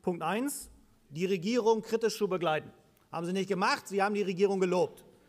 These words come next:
Können Sie schon mal durchstreichen, hat nicht geklappt als Opposition. Also Totalausfall. Die zweite Aufgabe, die Sie laut, die zweite Aufgabe, die Sie laut Verfassung haben,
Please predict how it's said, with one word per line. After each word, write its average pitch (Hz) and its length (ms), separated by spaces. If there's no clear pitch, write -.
Können 170 100
Sie 190 80
schon 196 120
mal 196 100
durchstreichen, 226 760
hat 202 140
nicht 214 140
geklappt 196 360
als 175 140
Opposition. 143 580
Also 220 480
Totalausfall. 190 720
Die 160 140
zweite 240 360
Aufgabe, 254 520
die 233 160
Sie 226 460
laut, 202 400
die 180 100
zweite 233 380
Aufgabe, 226 680
die 190 140
Sie 208 100
laut 214 300
Verfassung 208 500
haben, 208 420